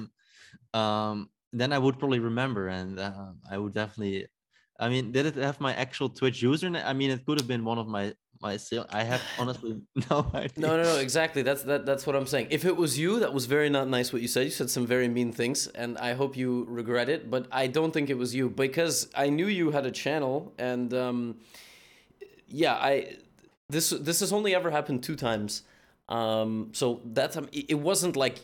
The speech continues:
Speaker 2: Jordan, V-, but it, it, it was, um, you know, it, you,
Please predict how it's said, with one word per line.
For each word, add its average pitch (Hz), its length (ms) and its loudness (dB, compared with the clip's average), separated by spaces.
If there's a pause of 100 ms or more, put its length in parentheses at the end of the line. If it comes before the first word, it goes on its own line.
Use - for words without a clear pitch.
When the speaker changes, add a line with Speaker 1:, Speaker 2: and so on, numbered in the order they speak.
Speaker 2:
Jordan, 135 440 2
V-, - 140 -2
but 143 240 0
it, 135 160 -14 (140)
it, 139 80 0 (120)
it 139 80 -2
was, 131 280 0
um, 120 580 0 (1600)
you 123 140 2
know, 101 200 -2
it, 117 160 -2
you, 143 200 -4